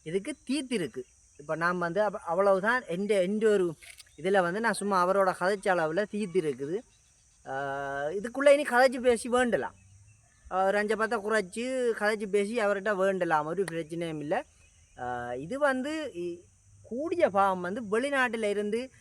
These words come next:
ஒரு, ஒரு இன்வெஸ்ட் பண்ணி ஒரு ஃபார்ம் நடத்துறது, ஆ, மற்றது இதுக்குள்ள வந்து இனி வந்து நீங்கள் எந்த ஒரு வேலையும் செய்ய தேவையில்லை.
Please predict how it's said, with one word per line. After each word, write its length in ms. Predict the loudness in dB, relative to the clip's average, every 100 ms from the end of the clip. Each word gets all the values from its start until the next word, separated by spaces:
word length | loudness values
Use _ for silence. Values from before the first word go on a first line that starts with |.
| -20 _
ஒரு, 340 | -6 -4 -4 -2 -2 -2 -2
ஒரு 180 | -4 -4
இன்வெஸ்ட் 400 | -2 0 -2 0
பண்ணி 400 | 0 0 -4 -8 _ _
ஒரு 200 | -8 -4 4
ஃபார்ம் 300 | 6 6 2
நடத்துறது, 640 | 2 2 2 -2 -2 -6 -12 _ _ _ 0
ஆ, 400 | 2 2 0 -2
மற்றது 440 | -2 0 2 2
இதுக்குள்ள 320 | 0 2 6
வந்து 580 | 6 4 2 2 0 -4 -12 -20 _ _ -10
இனி 240 | -4 2
வந்து 260 | 2 2 -2
நீங்கள் 220 | 0 2
எந்த 260 | 2 6
ஒரு 160 | 6 6
வேலையும் 420 | 4 4 6 2
செய்ய 240 | -2 -6 -2
தேவையில்லை. 540 | 0 2 -2 -4